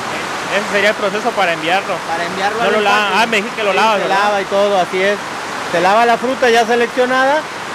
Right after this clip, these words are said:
Speaker 2: ya se sube a un camión desinfectado, porque nos lo piden, y ya con eso ya se puede llevar al empaque para exportación.
Speaker 1: No, pues es, amigos, ese sería el proceso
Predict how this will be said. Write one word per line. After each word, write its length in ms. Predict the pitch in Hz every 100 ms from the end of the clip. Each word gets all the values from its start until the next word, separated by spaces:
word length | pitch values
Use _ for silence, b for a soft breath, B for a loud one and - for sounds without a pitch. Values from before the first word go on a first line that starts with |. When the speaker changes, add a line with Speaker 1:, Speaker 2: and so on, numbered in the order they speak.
| -
Speaker 2:
ya 120 | 185
se 120 | 196 233
sube 220 | 247 233
a 40 |
un 100 | 240 240
camión 540 | 240 226 226 254 262
desinfectado, 800 | 220 190 196 208 202 240 254 277 339 - - - 170
porque 160 | 160
nos 140 | 175 185
lo 100 | 185
piden, 380 | 180 240 269 320 -
y 40 | 180
ya 120 | 202
con 220 | 208 226
eso 180 | 233 247
ya 160 | 226 202
se 120 | 202
puede 460 | 180 196 196 175 156
llevar 260 | 170 180
al 120 | 190
empaque 460 | 185 160 185 185 165 143 - -
para 140 | 160
exportación. 720 | 165 - 160 - 156 175 180 185 -
Speaker 1:
No, 80 | 165
pues 180 | 190 180
es, 120 | 190
amigos, 260 | 185 202 208
ese 180 | 214 202
sería 460 | 185 175 196 190 165
el 120 | 151
proceso 560 | 156 151 180 202 180